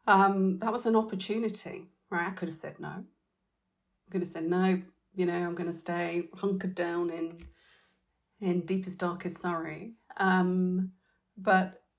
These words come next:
I didn't, you know, I took the opportunity, um, to move there and take myself well out of my comfort zone.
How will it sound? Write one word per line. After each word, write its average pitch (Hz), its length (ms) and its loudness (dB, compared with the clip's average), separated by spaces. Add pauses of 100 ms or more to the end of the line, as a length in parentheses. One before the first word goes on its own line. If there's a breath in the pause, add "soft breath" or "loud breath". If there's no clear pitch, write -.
(360)
I 196 140 0
didn't, 160 420 -6 (160)
you 190 100 2
know, 165 80 0
I 180 140 0 (280)
took - 480 -8
the 196 140 -4
opportunity, 180 1160 -6 (580)
um, 160 720 -2 (240)
to 190 140 0
move 185 480 2
there 151 200 -4
and 160 120 -8
take - 180 -8
myself 175 420 -6
well 175 320 0
out 160 160 -4
of 151 40 -14
my 147 100 -12
comfort 156 440 -20
zone. - 360 -18